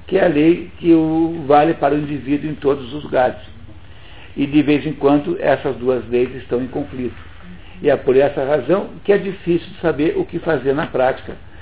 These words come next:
quando você se defronta com essa situação que a professora ali acabou de descrever. Porque a lei, a lei da sociedade é uma e a, a lei do céu é outra.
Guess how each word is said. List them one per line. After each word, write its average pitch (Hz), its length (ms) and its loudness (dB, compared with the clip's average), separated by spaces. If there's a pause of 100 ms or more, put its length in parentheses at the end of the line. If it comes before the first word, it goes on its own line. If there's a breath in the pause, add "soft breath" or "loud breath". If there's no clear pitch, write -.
(220 loud breath)
quando 135 220 2
você 143 240 -2
se 139 120 -10
defronta 131 500 4
com 147 120 -2
essa 123 160 -4
situação 123 520 -2
que 139 100 -2
a - 40 -2
professora 127 540 -4
ali 120 180 0
acabou 113 360 -2
de 110 100 -6
descrever. 113 460 -8 (880 loud breath)
Porque 147 500 2
a 143 180 4
lei, 143 360 4
a 131 100 0
lei 139 200 4
da 127 140 2
sociedade 117 580 0
é 156 40 2
uma 160 340 -4 (480)
e 139 140 2
a, 139 340 4
a - 20 4
lei 135 240 4
do 131 260 -8
céu 123 380 0
é 160 120 0
outra. 151 440 -2